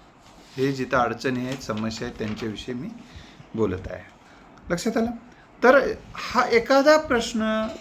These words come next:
मांडल्यानंतर, मांडत असताना घरामध्ये, तर आपली एकंदरीत आर्थिक स्थिती काय आहे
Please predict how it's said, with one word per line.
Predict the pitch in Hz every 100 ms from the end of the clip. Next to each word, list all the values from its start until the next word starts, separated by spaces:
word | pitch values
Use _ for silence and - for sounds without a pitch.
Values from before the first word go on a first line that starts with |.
| - - - - - - - - -
मांडल्यानंतर, | 147 135 135 135 147 123 107 95 107 107 - - - - - - - - - -
मांडत | 131 147 190 190
असताना | 123 - 110 104 131 190 - -
घरामध्ये, | 113 123 117 101 95 120 - - - - - -
तर | 180 214
आपली | - 180 165
एकंदरीत | 165 - 131 127 165 -
आर्थिक | 110 110 - 190
स्थिती | - 180 - 196 190
काय | 220 127 101
आहे | 98 98 95